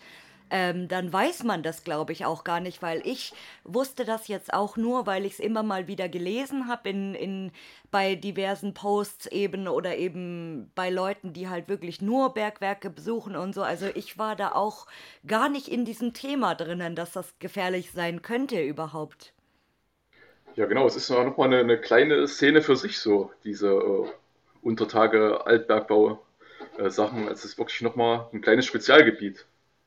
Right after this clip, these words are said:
Speaker 1: Aber du, du gehst dann, also, äh, besuchst du wirklich dann, ähm, fast nur solche Sachen und gar nicht so diese typischen, so Hotels und Krankenhäuser und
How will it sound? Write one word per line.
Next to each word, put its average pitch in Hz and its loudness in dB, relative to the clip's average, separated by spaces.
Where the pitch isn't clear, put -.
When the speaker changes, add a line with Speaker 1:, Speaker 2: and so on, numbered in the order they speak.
Speaker 1:
Aber 226 4
du, 254 -2
du 233 -8
gehst 262 -6
dann, 269 -4
also, 208 0
äh, 185 -4
besuchst 233 -4
du 214 -6
wirklich 269 -4
dann, 202 -4
ähm, 190 -2
fast 240 -4
nur 226 0
solche 302 -4
Sachen 247 -6
und 226 -6
gar 247 2
nicht 320 -8
so 240 -4
diese 240 -2
typischen, 240 -8
so 175 -8
Hotels 214 -2
und 165 -8
Krankenhäuser 190 -6
und 147 -8